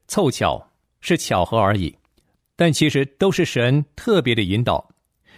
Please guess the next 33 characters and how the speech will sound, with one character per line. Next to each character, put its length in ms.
如 120
果 100
说 160
这 120
是 120
个 120
巧 340
合， 380
那 160
我 140
们 100
生 160
命 140
中 160
的 80
巧 280
合 180
事 160
情 260
可 180
太 240
多 220
了。 140
这 120
位 240
传 220
道 120
人 200
他 160
又 100
做 180
见 220
证， 200